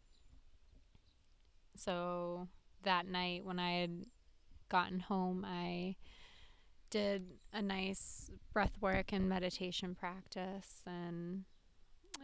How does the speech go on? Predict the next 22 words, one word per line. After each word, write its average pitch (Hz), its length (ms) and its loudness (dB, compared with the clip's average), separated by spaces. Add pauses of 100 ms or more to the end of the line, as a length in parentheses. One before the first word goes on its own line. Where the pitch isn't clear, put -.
um, 196 480 -4 (100)
removed 190 520 4
some 175 480 4
attachments 175 960 -2 (180)
that 175 160 2
were 180 340 2 (140)
in 185 180 2
my 175 180 -2
aura. 175 520 -4 (1900)
And 180 720 -2 (360)
I 196 80 2
felt 190 400 2
a 190 80 0
lot 180 300 4
better. 190 380 4
I 180 100 2
felt 175 340 0
more 175 260 0
centered. 180 920 2 (520)
I 180 120 -4
felt 170 320 -2
whole. 170 640 0